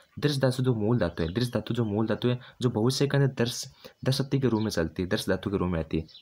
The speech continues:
तो ये तो हो ही नहीं सकता, क्योंकि धातु ये पूछी है अपन को। और ये लंग लकार में तो इसमें ए आया नहीं है। अगर इसका पहले ए आता ना शुरुआत में, यहाँ पर ए आता ना, तो फिर ये इसमें चला जाता, इसमें हो जाता, लेकिन ऐसा इसमें कुछ नहीं बताया गया है।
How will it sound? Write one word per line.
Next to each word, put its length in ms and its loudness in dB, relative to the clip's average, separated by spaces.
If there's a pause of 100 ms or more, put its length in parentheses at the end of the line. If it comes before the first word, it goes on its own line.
तो 60 -4
ये 120 2
तो 140 -6
हो 120 0
ही 60 0
नहीं 80 2
सकता, 260 -6
क्योंकि 440 -4
धातु 300 -2
ये 120 2
पूछी 280 0
है 60 2
अपन 140 -2
को। 200 -6 (240)
और 160 -2
ये 260 0 (360)
लंग 220 4
लकार 260 2
में 100 0
तो 60 2
इसमें 260 -2
ए 40 0
आया 220 2
नहीं 200 0
है। 120 -4 (180)
अगर 140 2
इसका 180 0
पहले 240 2
ए 140 -2
आता 280 0
ना 40 2
शुरुआत 280 0
में, 100 -4 (260)
यहाँ 140 0
पर 240 -4
ए 40 -2
आता 300 -2
ना, 120 -2 (260)
तो 60 -2
फिर 180 2
ये 160 2
इसमें 220 -2
चला 180 0
जाता, 320 -4 (200)
इसमें 200 0
हो 60 2
जाता, 220 -2
लेकिन 500 -6
ऐसा 220 -2
इसमें 200 -4
कुछ 140 -6
नहीं 140 -2
बताया 260 0
गया 160 -2
है। 100 -8